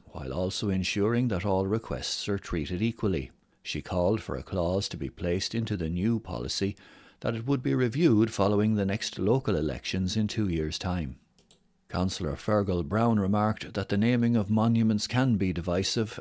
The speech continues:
and it was important that families and other organisations that may be involved are consulted.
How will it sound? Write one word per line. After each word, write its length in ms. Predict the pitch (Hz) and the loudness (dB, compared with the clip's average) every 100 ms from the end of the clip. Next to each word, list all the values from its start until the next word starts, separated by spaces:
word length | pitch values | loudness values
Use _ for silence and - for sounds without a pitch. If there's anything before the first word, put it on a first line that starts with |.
| - | -6
and 180 | 104 107 | -2 0
it 140 | 107 | 0
was 160 | 113 104 | -2 0
important 680 | 107 - 127 135 139 135 - | 0 2 2 2 0 -4 -6
that 180 | - - | -10 -4
families 580 | 92 104 104 110 107 | 0 2 4 2 0
and 140 | 90 95 | 0 0
other 260 | 117 104 | 2 4
organisations 1040 | 98 98 98 95 98 131 131 - 92 107 - | 4 4 2 0 0 2 0 0 0 0 -2
that 220 | 104 - | -6 -2
may 160 | 92 92 | -2 -2
be 160 | 92 | -2
involved 600 | 85 90 110 107 107 - - | -2 0 2 2 0 -4 -8
are 140 | 65 | -10
consulted. 720 | - 76 - 92 - 65 - | -8 -8 -2 -4 -4 -8 -8